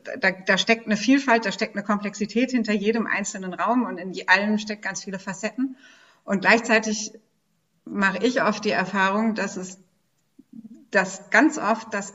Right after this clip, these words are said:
allererste Mal ist, dass, äh, Führungskräfte oder Menschen in Organisationen, die teilweise seit Jahren in einer Veränderung stecken,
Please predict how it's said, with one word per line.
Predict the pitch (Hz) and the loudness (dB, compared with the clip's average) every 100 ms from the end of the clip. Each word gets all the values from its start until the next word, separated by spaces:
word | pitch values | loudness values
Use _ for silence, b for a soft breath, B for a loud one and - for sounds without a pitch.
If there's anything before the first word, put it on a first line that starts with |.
| - | 2
allererste | 190 240 277 254 - 202 208 208 | 4 6 4 2 2 -2 -2 -6
Mal | 196 180 185 190 | -6 -2 -2 -2
ist, | - 185 226 - - | -4 -6 -8 -10 -8
dass, | 185 185 - - | -6 -6 -10 -12
äh, | - - 185 | -14 -14 -14
Führungskräfte | - 277 269 - - 214 220 226 214 | -4 2 2 2 0 0 2 0 2
oder | - 190 185 | 2 2 2
Menschen | 196 208 208 | 2 0 0
in | 202 | -2
Organisationen, | - 202 202 196 190 233 247 | -2 -2 0 0 -2 -2 -2
die | 208 | -2
teilweise | - 220 208 196 | 0 2 2 0
seit | 202 185 | -2 -2
Jahren | 175 214 247 226 | 2 4 4 0
in | - | -2
einer | 196 202 | -2 -2
Veränderung | - - 247 190 | -2 0 0 0
stecken, | 180 175 - 247 | -6 -6 -4 -6